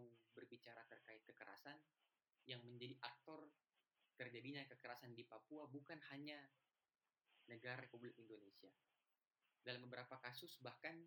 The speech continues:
Tentara Pembebasan Nasional Papua Barat pun cukup sering, em, ketika melakukan aksinya membuat jatuhnya korban dari warga sipil. Seperti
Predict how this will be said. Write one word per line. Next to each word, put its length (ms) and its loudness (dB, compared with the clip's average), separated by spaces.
Tentara 480 -6
Pembebasan 480 -4
Nasional 320 -8
Papua 320 -2
Barat 220 0
pun 160 2
cukup 320 0
sering, 400 4
em, 240 -4
ketika 360 2
melakukan 440 0
aksinya 440 4
membuat 480 0
jatuhnya 760 0
korban 400 4
dari 240 2
warga 280 0
sipil. 400 -2
Seperti 320 -14